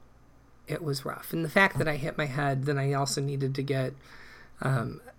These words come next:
a head, a head C T scan, 'cause they wanted to make sure that I wasn't concussed,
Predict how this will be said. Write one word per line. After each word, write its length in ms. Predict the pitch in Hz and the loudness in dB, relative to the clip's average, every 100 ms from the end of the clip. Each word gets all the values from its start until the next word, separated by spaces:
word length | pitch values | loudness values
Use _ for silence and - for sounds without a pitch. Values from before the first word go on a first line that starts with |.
| - - | -20 -2
a 80 | 156 | 0
head, 400 | 135 143 135 135 - - 190 | 2 2 2 -2 -8 -14 -6
a 300 | 151 139 135 - - | -2 -2 -4 -8 -12
head 320 | - 147 139 - - | -2 0 0 -6 -10
C 240 | - - 143 | -6 -2 -2
T 220 | 147 143 | -2 -4
scan, 460 | - 143 147 139 139 - - - - - | -2 -4 -4 -6 -8 -14 -20 -20 -20 -8
'cause 140 | 156 | -2
they 60 | 156 | 2
wanted 180 | 139 | 2
to 60 | 139 | 2
make 160 | 143 147 | 0 -2
sure 160 | - | -2
that 100 | 151 | -2
I 80 | 139 | -2
wasn't 300 | 135 143 143 | -2 -2 -4
concussed, 760 | - - - 143 156 - - | -8 -6 -2 -2 -2 -6 -8